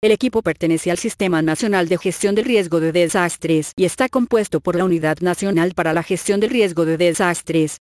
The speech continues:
Bomberos Bogotá, el Ejército Nacional, ponalsar de la Policía Nacional, la Armada Nacional, la Fuerza Aérea Colombiana, el Instituto Distrital de Gestión de Riesgos y Cambio Climático, idiger, y la Cruz Roja Colombiana,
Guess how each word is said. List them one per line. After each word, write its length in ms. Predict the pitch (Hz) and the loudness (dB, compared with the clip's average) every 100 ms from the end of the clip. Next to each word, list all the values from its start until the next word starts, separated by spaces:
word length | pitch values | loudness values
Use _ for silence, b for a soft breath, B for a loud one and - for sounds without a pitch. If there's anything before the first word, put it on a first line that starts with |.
| - | -2
Bomberos 480 | 208 202 175 190 | 0 2 2 2
Bogotá, 540 | 262 208 214 202 170 139 - | 0 0 0 0 -2 -4 0
el 140 | 226 | 2
Ejército 500 | 233 - 262 - 220 202 | 2 0 -2 -2 0 0
Nacional, 580 | 214 262 226 170 165 165 - | 0 0 2 2 0 -4 -2
ponalsar 500 | 262 262 277 240 226 | 0 0 0 -2 -2
de 80 | 180 | -2
la 100 | 160 | -2
Policía 480 | 160 156 - 262 | 0 -2 0 0
Nacional, 640 | 277 247 254 247 185 165 165 - | 2 0 0 2 2 2 -2 -2
la 100 | 220 | 0
Armada 400 | 240 240 220 233 | 2 2 2 0
Nacional, 600 | 247 247 254 214 170 165 - | 0 0 0 2 2 0 -2
la 140 | 196 196 | 0 0
Fuerza 360 | - 226 - | 2 2 2
Aérea 220 | 285 285 214 | 2 2 2
Colombiana, 760 | 254 233 220 190 165 165 160 - | 0 0 0 2 2 2 -2 -2
el 140 | 190 190 | 0 2
Instituto 520 | 185 - 180 180 175 | 0 -2 -2 0 0
Distrital 520 | 185 - 196 190 185 | 0 -2 -6 -2 -2
de 120 | 160 | -2
Gestión 360 | - 180 - 202 | -2 -4 -2 0
de 80 | 185 | 0
Riesgos 420 | 165 165 285 277 | 2 2 0 -2
y 60 | 240 | -2
Cambio 320 | 165 175 180 | -2 0 -2
Climático, 760 | 214 226 190 170 175 - 247 - | 0 2 2 2 -2 0 -2 -2
idiger, 500 | 233 208 180 196 185 233 - | -2 -2 0 0 0 -2 -2
y 60 | |
la 120 | 190 180 | 0 2
Cruz 260 | 240 254 | 2 2
Roja 240 | 214 190 214 | 0 -2 -2
Colombiana, 760 | 254 233 214 196 165 165 160 | -2 0 2 2 2 2 -2